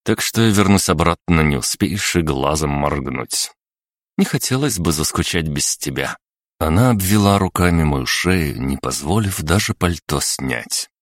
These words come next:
Я потянулся к ней и коснулся мягких губ.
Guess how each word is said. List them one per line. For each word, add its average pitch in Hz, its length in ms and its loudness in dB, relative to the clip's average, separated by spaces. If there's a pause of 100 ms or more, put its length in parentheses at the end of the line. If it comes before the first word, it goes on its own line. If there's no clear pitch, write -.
(240)
Я 82 120 0
потянулся 78 680 0
к - 100 -6
ней 76 240 0
и - 20 -6
коснулся 85 760 -2
мягких 67 640 -6
губ. 65 420 -6